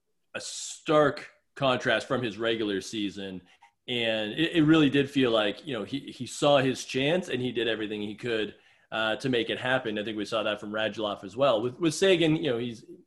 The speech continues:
I, I think he's still got some good years in him, but he was clearly hampered by injuries. Um, but I just, I don't think they, they're gonna have that cast where they can compete at the highest level in the West. I agree, you know, they're a playoff team for sure,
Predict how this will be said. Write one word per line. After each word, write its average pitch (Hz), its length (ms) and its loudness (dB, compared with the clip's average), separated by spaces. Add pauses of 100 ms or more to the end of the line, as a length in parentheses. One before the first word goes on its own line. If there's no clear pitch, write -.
(680)
I, 160 100 0
I 151 140 2
think 143 180 0
he's 143 280 2
still 147 220 4
got 147 200 4
some 147 340 2
good 143 240 4
years 151 280 6
in 180 100 4
him, 190 180 6
but 131 120 4
he 127 100 2
was 110 100 -6
clearly 131 600 4
hampered 110 320 -2
by 101 160 -2
injuries. 98 580 -6 (340)
Um, 107 640 -2 (160)
but 127 140 4
I 131 100 6
just, 143 260 0
I 139 60 4
don't 151 220 6
think 151 200 4
they, 127 300 0
they're 131 140 2
gonna 120 240 2
have 117 380 -2
that 110 260 0
cast 113 440 -2
where 113 120 -2
they 110 160 0
can 104 180 -8
compete 117 680 -4 (720)
at 131 140 2
the 131 60 0
highest 131 560 2
level 113 320 2
in 104 80 -4
the 101 100 -2
West. 95 260 -4
I 139 100 8
agree, 143 240 4
you 147 80 4
know, - 100 6
they're 156 180 8
a 139 80 4
playoff 131 400 4
team 101 220 -6
for 95 200 -8
sure, 104 640 -2